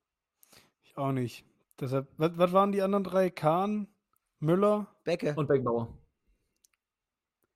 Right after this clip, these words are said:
Speaker 2: Ich glaub sogar M-, Müller, weil der
Speaker 1: Ja.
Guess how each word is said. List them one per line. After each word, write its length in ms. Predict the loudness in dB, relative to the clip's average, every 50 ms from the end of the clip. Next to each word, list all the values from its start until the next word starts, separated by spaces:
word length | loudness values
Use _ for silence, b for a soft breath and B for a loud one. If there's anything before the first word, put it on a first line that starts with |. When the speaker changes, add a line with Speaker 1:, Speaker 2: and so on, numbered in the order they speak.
| _ _ _ _ _ _ _ _ _ _
Speaker 2:
Ich 180 | -18 -18 -16 -12
glaub 320 | -8 -2 2 2 2 2 0 -12 -20 -20 -16
sogar 440 | -10 -8 -8 -6 -4 -2 -2 -2 -2
M-, 260 | 0 -2 -2 -2 -2 -6 _ -6
Müller, 500 | -2 0 4 4 6 8 8 8 8 6
weil 140 | 4 2 0
der 160 | 0 -2 -4 -4 _ _ _ _ _ _ _ _ _ _ _ _ _ _ _ _ _ _ _ -14
Speaker 1:
Ja. 240 | -10 -10 -10 -10 -12